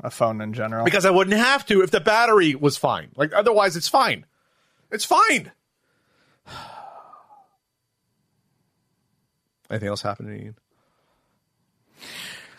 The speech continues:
Speaker 1: I mean, N F T stuff is happening. Bowser was sentenced to five years in prison.
Speaker 2: Uh, Grand Theft Auto five is coming to P S five
Speaker 1: Uh,
Speaker 2: and
Speaker 1: Grand
Speaker 2: Xbox
Speaker 1: Theft Auto
Speaker 2: Series.
Speaker 1: five is
Speaker 2: Uh,
Speaker 1: coming? Yeah.
Speaker 2: that's,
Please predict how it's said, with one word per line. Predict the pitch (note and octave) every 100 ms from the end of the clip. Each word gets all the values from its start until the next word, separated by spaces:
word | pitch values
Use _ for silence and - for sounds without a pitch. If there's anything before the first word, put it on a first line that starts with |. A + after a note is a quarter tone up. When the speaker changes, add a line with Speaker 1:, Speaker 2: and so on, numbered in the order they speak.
| _ _ _ - - - - - - -
Speaker 1:
I | F3
mean, | E3
N | D#3+
F | D3+ -
T | D3+ C#3
stuff | - D3+ C#3
is | C#3
happening. | D3+ C#3+ D3+ D3 C#3+ -
Bowser | - C3 C#3+ C#3
was | C#3+ C3 - - -
sentenced | - C3 C#3 -
to | B2
five | - C3+ B2+
years | C3 B2+
in | B2+
prison. | A#2 C#3 B2 C3+ C3
Speaker 2:
Uh, | D3
Grand | B2+ F3 G3
Theft | G3 F3
Auto | F3 D#3
five | - D#3+
is | C3
coming | - B2+
to | A2
P | C3+
S | A#2
five | - B2
Speaker 1:
Uh, | A3
Speaker 2:
and | G3+
Speaker 1:
Grand | A3 E3
Speaker 2:
Xbox |
Speaker 1:
Theft | A3 F#3+
Auto | G#3 F3+
Speaker 2:
Series. | C3+
Speaker 1:
five | G3 F#3 G#3 G#3
is | G3+
Speaker 2:
Uh, |
Speaker 1:
coming? | G3+ G3+ G3+ F3+
Yeah. | E3
Speaker 2:
that's, | C#3+ A#2+